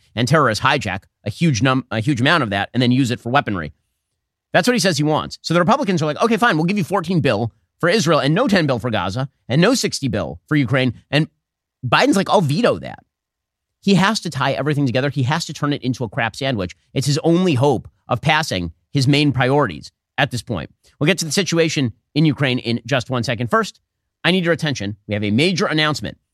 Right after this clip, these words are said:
Mark your calendars. The epic return of Backstage.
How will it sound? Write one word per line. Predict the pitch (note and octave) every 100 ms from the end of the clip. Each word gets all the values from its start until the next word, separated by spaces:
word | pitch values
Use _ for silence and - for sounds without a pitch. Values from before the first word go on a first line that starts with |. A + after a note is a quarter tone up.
| -
Mark | B2 D3
your | D#3
calendars. | E3+ D#3 B2+ D#2 - _ -
The | E3 G#3
epic | - C4 -
return | E3+ F#3 F#3 F#3 G3 -
of | D3 -
Backstage. | A#2+ D3+ - - E3 C3 D#2+